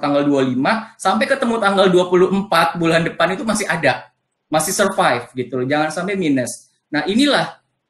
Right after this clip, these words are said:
yang saya lihat kebanyakan perusahaan yang terjadi di masa pandemik ini, cash flow-nya kurang baik seperti itu, sehingga menyebabkan langkah yang harusnya diambil terakhir kali se-,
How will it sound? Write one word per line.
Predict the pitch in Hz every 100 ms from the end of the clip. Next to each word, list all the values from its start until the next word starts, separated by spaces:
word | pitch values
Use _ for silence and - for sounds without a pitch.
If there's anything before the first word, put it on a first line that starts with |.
| _ _
yang | 160 156 165
saya | 156 156
lihat | 175 208
kebanyakan | 185 147 147 143 190 220
perusahaan | 175 156 160 143 131 120 170 -
yang | 139 139
terjadi | 143 135 139 143 185
di | 139
masa | 131 127 135
pandemik | 127 127 127 123
ini, | 175 190 123 143 - _ _ _ _ _ _ _ _ _ _
cash | - 196 -
flow-nya | 202 208 262 247 - _ _ _ -
kurang | 214 202
baik | 202 202 143 - _
seperti | - - 123 120 117 107
itu, | 110
sehingga | 107 156 170
menyebabkan | 240 202 160 139 113 143 165 254 254 - -
langkah | 170 214 226 277
yang | 240
harusnya | 214 190 190 170
diambil | 165 196 233 233
terakhir | 220 214 170 - 180 -
kali | 190 196 135
se-, | 131 143